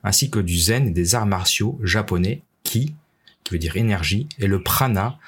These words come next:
dans la philosophie indienne, le souffle vital, qui circule partout dans la nature, notamment dans le corps, permettant son fonctionnement et reliant les êtres entre eux. Alors je me suis dit, je perds pas grand chose à essayer,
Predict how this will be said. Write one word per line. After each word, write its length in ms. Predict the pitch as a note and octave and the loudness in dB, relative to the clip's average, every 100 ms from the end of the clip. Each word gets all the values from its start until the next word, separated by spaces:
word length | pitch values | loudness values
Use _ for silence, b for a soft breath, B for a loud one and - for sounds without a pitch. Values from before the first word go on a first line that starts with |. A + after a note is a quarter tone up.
| B - | B -4
dans 80 | F#2 | -2
la 100 | F2 | 0
philosophie 520 | - B2+ A#2 A2+ G2 | 0 0 0 0 0
indienne, 500 | G#2 F2+ F#2+ B2 A2 | 0 0 0 0 -2
le 140 | F2 F2 | -2 0
souffle 440 | - - D3+ B2 | 2 2 2 2
vital, 480 | F2+ F#2 F#2 A2+ B2 B B B - | 0 0 -2 -2 -4 B B B -6
qui 140 | - | -2
circule 500 | - - C#3 - G#2 | 2 2 0 0 -2
partout 360 | - B2 - C#3 | -2 -4 0 0
dans 100 | A#2 | 2
la 80 | F#2+ | 2
nature, 520 | F#2 F2+ A2 C3 - B B - | 0 -2 -2 -2 -6 B B -2
notamment 500 | B2 B2+ G#2+ A#2 B2 | 0 0 0 0 -4
dans 160 | G2+ F2+ | -4 0
le 120 | F2 | 0
corps, 480 | F2+ F#2+ A#2+ C3+ - B B B _ | 0 0 0 -4 -12 B B B _
permettant 400 | - D3+ B2+ B2 | 0 2 2 2
son 180 | D3 G#2+ | 0 0
fonctionnement 500 | G#2 A#2 A2 G#2 B2+ - | -2 0 2 2 0 0
et 100 | G2 | 2
reliant 300 | G#2 G#2 B2+ | 2 2 2
les 220 | F#2+ G#2 | 2 0
êtres 240 | A#2+ - _ _ _ | -2 -8 _ _ _
entre 260 | G#2 - - | -4 -4 -6
eux. 160 | F#2+ F2 - _ _ _ _ - | -6 -6 -12 _ _ _ _ -2
Alors 160 | A2+ | 2
je 80 | B2+ | 4
me 60 | E3 | 4
suis 180 | D3 | 2
dit, 320 | A#2+ D3 F3 - - | 2 2 0 -6 -8
je 160 | G2+ | -2
perds 180 | A#2 A2+ | 0 0
pas 120 | E3+ | 0
grand 140 | D3+ C#3+ | 2 2
chose 240 | D#3+ D3+ | 4 2
à 60 | G2 | 2
essayer, 520 | G#2+ G#2 F2+ A2 F3 | 2 2 2 2 0